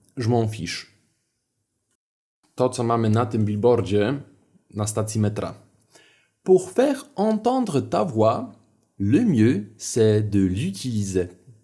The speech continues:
Aby sprawić, że twój głos będzie usłyszany, najlepsze, co można zrobić, to go używać. I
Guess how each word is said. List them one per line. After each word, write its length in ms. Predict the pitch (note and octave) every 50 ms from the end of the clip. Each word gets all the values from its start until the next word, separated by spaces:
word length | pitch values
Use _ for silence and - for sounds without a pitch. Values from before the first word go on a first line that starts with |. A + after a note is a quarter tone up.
| _ _ _ _ _ _ _ _ _ _ _ _ _ _ _ _ _ _ _ _
Aby 300 | - A#2 D3 E3 F3 G3+
sprawić, 960 | G3 - - - F3 - A3+ A3+ E3+ G#2+ F#2+ - - - - - - - _ - -
że 180 | G#2+ A2 B2
twój 240 | - - - A#2+ A2+
głos 280 | A2 A2+ A#2+ B2 A2 F#2
będzie 500 | F#2 F2 A2 A#2 B2+ C#3+ C3+ A#2 B2+ B2
usłyszany, 800 | B2 A2+ - - A2+ G#2+ G#2+ - D3+ C3+ A#2+ G#2+ G2 F#2+ G2+ A2 - - - _ _ _ _ _ _ _ - -
najlepsze, 960 | G2+ A2 B2 C3+ C#3 D3 D3+ D#3+ D#3 - - G#2+ G2 G2+ G2 G2+ G#2+ G#2+ - - - _ _ _ _
co 120 | - - G#2
można 340 | G2+ G#2 G2+ F#2+ G#2+ G#2+
zrobić, 400 | G2+ A#2 D3 D3 C#3 B2 G#2+ -
to 120 | - G#2+ G2
go 160 | F#2+ G2+ G#2
używać. 840 | F#2+ G#2+ B2+ B2+ A2+ A2 C#3 C#3 A#2 F#2+ F#2 F#2+ - - - - - _ _ _ _ _ _ _ _ _ _ _ _ _ _ _ _ _ _ _ _ _ _ _ _ _ _ _ _ _ _ _ _ _ _ _ _ _ _ _ _ -
I 240 | G3+ G#3+ B3+ C4